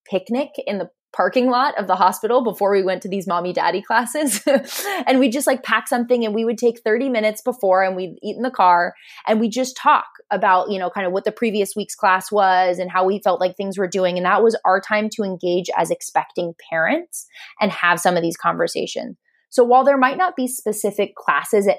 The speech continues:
every hospital that's available, any, like, pregnancy preparation class, use that as a time and a space that's protected for you and your partner to start to have these conversations surrounding what you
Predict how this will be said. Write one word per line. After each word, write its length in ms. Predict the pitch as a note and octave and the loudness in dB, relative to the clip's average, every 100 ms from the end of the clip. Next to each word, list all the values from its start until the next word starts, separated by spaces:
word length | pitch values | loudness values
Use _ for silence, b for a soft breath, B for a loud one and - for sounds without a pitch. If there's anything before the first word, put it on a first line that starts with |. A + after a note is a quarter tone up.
| - | 0
every 260 | F3+ F#3 | 0 0
hospital 480 | F3+ D3+ D3+ - G3+ | 0 -2 -4 -2 0
that's 200 | F#3 F3+ | 0 -2
available, 600 | F3 F3 - F3+ G#3 B3+ - b b _ - | -4 -4 -2 0 2 0 -2 b b _ -2
any, 380 | A#3 C#4+ F4+ F4+ | 0 0 -2 -4
like, 200 | B3 G3+ - _ _ _ - | 0 0 -2 _ _ _ -4
pregnancy 480 | B3+ A3+ B3+ B3 A#3 | -2 0 0 -2 -4
preparation 640 | - G3 G3+ F#3+ F#3+ - F3+ | -2 -2 0 0 0 -4 -6
class, 480 | - D#3 E3 A#3 - | -2 0 0 -6 -4
use 220 | G#3 C4 | 0 2
that 160 | F4 F4+ | 2 2
as 140 | F4+ | 0
a 60 | B3 | -2
time 380 | - G3 F#3+ G3+ | -2 0 2 2
and 100 | G3 | 0
a 40 | |
space 340 | - F3 E3+ | -2 -2 -2
that's 140 | F#3 - | -4 -2
protected 500 | F#3 F3+ E3 F#3 E3 | -4 -2 -2 -2 -2
for 100 | F3 | -2
you 200 | E3 E3 | 0 -2
and 100 | E3 | -2
your 140 | D#3+ - | -4 -2
partner 380 | D3 E3+ F#3 F#3 | -2 0 -2 -2
to 80 | |
start 280 | F3 F3+ E3 | -4 -2 -2
to 40 | D#3+ | -4
have 360 | - F3 E3 | -2 0 2
these 160 | F3+ E3+ | 0 -4
conversations 800 | F3 E3+ E3 E3+ E3 F3 E3 - b b | -2 0 0 -2 -4 -4 -6 -8 b b
surrounding 520 | - F#3 F3 E3+ E3 | -2 2 4 2 0
what 160 | E3 D3+ | 2 0
you 120 | F3 | -2